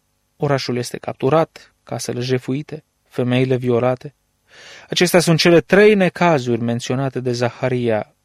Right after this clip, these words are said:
în textul său. Numai că profeția nu se încheie aici. Zaharia continuă și în versetul trei citim: "Ci Domnul se va arăta și va lupta împotriva acestor neamuri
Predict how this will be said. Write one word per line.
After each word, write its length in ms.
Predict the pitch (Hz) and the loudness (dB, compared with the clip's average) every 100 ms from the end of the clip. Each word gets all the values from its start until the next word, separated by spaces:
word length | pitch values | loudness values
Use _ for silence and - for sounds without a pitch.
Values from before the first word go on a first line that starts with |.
| _ | _
în 120 | - 131 | -14 -10
textul 460 | - 117 - 117 | -8 -8 -6 -8
său. 320 | 120 - 58 _ _ _ _ _ _ _ _ _ _ | -6 -6 -8 _ _ _ _ _ _ _ _ _ _
Numai 260 | 175 202 | 0 2
că 120 | 185 160 | 2 0
profeția 520 | 160 135 135 - 131 | 0 -2 -2 -2 -2
nu 80 | 123 | -2
se 120 | - | -4
încheie 260 | 120 123 | -6 -4
aici. 400 | 113 104 - - _ _ _ _ _ - - | -4 -6 -10 -18 _ _ _ _ _ -20 -20
Zaharia 420 | - 123 139 139 | -12 -4 0 2
continuă 520 | 127 131 123 131 117 104 - | 2 -2 -4 -4 -4 -6 -12
și 180 | - - | -16 -10
în 60 | |
versetul 440 | 120 113 135 127 120 | -8 -6 -4 -2 -2
trei 320 | - 135 131 | -2 -2 -2
citim: 440 | - 127 131 117 - _ _ - - _ | -4 -6 -4 -6 -8 _ _ -20 -20 _
"Ci 140 | - 151 | -4 -2
Domnul 640 | 131 160 202 202 196 190 | 4 4 4 2 0 0
se 220 | 180 - | 0 0
va 180 | 151 143 | 0 0
arăta 420 | 143 143 139 113 | 0 0 2 0
și 180 | 117 - | 0 -2
va 200 | 139 139 | 0 2
lupta 300 | 139 143 170 | 2 0 0
împotriva 480 | 185 175 160 165 160 | 0 0 -2 -2 -2
acestor 440 | 156 156 - 147 | -2 -4 0 0
neamuri 500 | 135 143 151 147 143 | 0 -2 -2 -2 -4